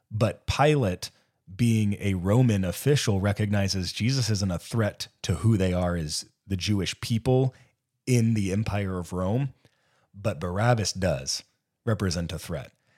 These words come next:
And so even though both of them, like, they, they, they, there is, there is self-interest involved with each of these characters.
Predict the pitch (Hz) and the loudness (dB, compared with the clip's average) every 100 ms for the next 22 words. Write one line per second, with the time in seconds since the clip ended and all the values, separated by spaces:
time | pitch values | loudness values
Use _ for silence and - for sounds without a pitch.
0 | - 123 120 113 - 135 156 135 120 117 | -4 -2 0 0 0 0 2 2 2 0
1 | 117 110 - _ - 101 95 110 127 - | 0 -2 -6 _ -12 -6 2 4 4 4
2 | 113 98 95 87 87 - _ _ _ _ | 0 0 -2 -2 -2 -6 _ _ _ _
3 | _ _ _ _ - 113 117 120 127 117 | _ _ _ _ -2 0 2 2 2 0
4 | 117 - 117 120 117 110 107 101 95 90 | -6 -6 -8 -6 -2 0 0 -2 -2 -2
5 | - - _ _ _ _ - 123 117 - | -4 -6 _ _ _ _ -2 0 2 2
6 | 147 143 135 127 117 101 - 104 101 95 | 2 2 0 0 0 -2 -2 0 2 4
7 | 90 85 - _ _ - 104 - 113 - | 2 -2 -12 _ _ -2 -2 -2 -8 -2
8 | 107 107 95 92 - 90 82 71 64 | 0 0 -2 -2 -2 -4 -6 -10 -10